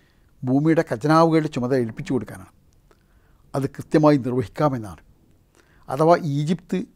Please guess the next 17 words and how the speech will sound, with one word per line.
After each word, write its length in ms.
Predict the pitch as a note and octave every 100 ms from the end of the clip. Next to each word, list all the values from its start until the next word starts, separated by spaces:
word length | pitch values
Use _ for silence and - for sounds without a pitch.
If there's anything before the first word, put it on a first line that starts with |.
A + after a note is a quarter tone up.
| _
അഭിമുഖീകരിച്ചേക്കാവുന്ന 1120 | A#2 C#3+ D#3+ E3+ E3 - F3+ F3 E3+ F3 E3+ F3 - C#3+
ഏഴ് 200 | C3+ D#3+
വർഷത്തെ 440 | F3 D#3+ F3 - F3
ദാരിദ്ര്യം 540 | B2 C3 D#3+ D3+ F#3 D3
അവസാനിപ്പിച്ച് 560 | C3 F3 E3 - - - _ _ _ _ _ _ _ _ _ _ _ _ _ -
സമ്പന്നതയുടെ 680 | - C3+ D#3 D#3+ D#3+ E3 E3 -
ഏഴ് 240 | C#3+ D#3+ E3
വർഷത്തെ 500 | E3 - D#3+ F3 F3 - _ _
വിഭവങ്ങൾ 520 | C#3+ C3 D#3+ F3 F3 E3 - _ _ _ _
ആ 100 | C3
വർഷത്തേക്ക് 580 | D3 C#3+ F3 - E3+ D#3+
നീക്കിവെക്കാനുള്ള 680 | D3 D3+ F#3+ F3+ G3 F#3 D3 C3 - _ _ _ _ _ _ _ _
പരിശീലനമാണ്, 800 | C3+ C3 - E3+ E3 D#3+ B2+ A#2 B2 _ _ _ _
അതിനാവശ്യമായ 840 | B2+ B2+ D3 - D#3 C#3+ C#3 C3 - B2
നടപടികളാണ് 680 | A#2+ D3 D#3 D#3+ C#3+ B2
അദ്ദേഹം 300 | - G#2+ A#2+
സ്വീകരിച്ചത്. 500 | A#2+ B2 B2+ - F#2